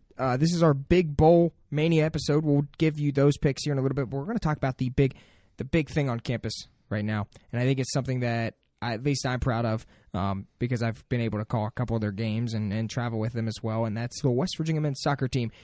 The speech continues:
advancing to the first, to their first ever Final Four appearance in Louisville, Kentucky. They will play Friday night, six P M on E S P N U, taking on the number nine seeded Clemson Tigers. West Virginia last, uh, was it Saturday, got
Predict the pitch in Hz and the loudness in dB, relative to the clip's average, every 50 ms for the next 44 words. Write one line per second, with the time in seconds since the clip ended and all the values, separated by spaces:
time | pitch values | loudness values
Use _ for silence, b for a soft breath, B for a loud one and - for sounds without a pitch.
0 | B B B 120 123 123 127 135 131 151 170 - - 185 190 170 - - 165 160 | B B B -4 -4 0 0 0 2 2 0 0 2 0 0 2 4 4 4 6
1 | 139 139 135 127 - - - 175 196 214 - - - - _ - - - 160 139 | 6 2 0 0 -4 -2 0 2 2 2 0 -6 -8 -12 _ -12 0 0 0 2
2 | 131 147 165 190 269 254 - - 147 135 127 - - 135 123 123 123 127 b b | 4 4 4 4 4 0 2 2 2 2 2 2 0 0 2 2 0 -2 b b
3 | b b - - - 139 143 135 127 - - - - 147 131 120 113 b b b | b b -2 0 2 4 4 2 2 0 -2 -2 0 2 2 2 2 b b b
4 | b b - - - 156 139 120 113 104 - - - 123 123 120 117 117 127 127 | b b -8 0 2 2 2 2 0 -2 -6 -8 -6 -4 -4 0 2 4 4 4
5 | 120 123 117 - 120 113 - 143 123 120 - 113 120 127 143 147 139 - 151 135 | 2 0 -2 -2 -6 -4 -4 -4 -4 -4 -4 -2 0 2 2 2 2 2 0 0
6 | 127 - - - 151 113 190 175 151 143 135 131 139 151 143 123 - - - b | 0 -2 -4 -4 -2 0 0 0 0 0 -2 -2 -2 -4 -4 -4 -6 -10 -16 b
7 | b b b b - - - 135 - - - 143 135 135 131 131 123 110 139 127 | b b b b -6 -2 -2 -2 -2 0 2 2 2 4 2 2 2 2 0 0
8 | 117 - - 131 127 127 131 131 - 143 127 131 127 123 120 120 120 123 127 127 | 0 0 -2 -2 0 0 0 0 0 0 0 0 -2 0 0 0 0 0 2 2
9 | 123 127 123 123 120 117 101 - - 131 120 113 - - - 143 131 123 - 123 | 2 2 2 0 -2 -2 -4 -2 -2 -2 -2 -2 -6 -4 -2 -2 -2 -2 -2 -4
10 | 113 107 107 - - - 135 135 117 110 104 104 - 131 143 - - 160 131 135 | -4 -4 -6 -4 -2 0 0 2 2 0 -2 -2 -2 -4 -4 -4 -4 -4 -2 0
11 | 139 139 127 - B B B B B B B - 127 127 131 123 - - - - | 0 0 -2 -4 B B B B B B B -4 -2 0 0 -2 -4 -8 -12 -18
12 | - _ _ _ - 131 127 127 123 120 120 120 117 123 139 139 131 - - _ | -20 _ _ _ -2 0 2 2 4 4 4 2 4 2 2 0 0 -4 -4 _
13 | - - - - 160 220 175 113 87 90 92 95 - - - 131 | -14 -10 -6 -4 0 2 2 2 2 0 -4 -4 -4 -4 -2 -2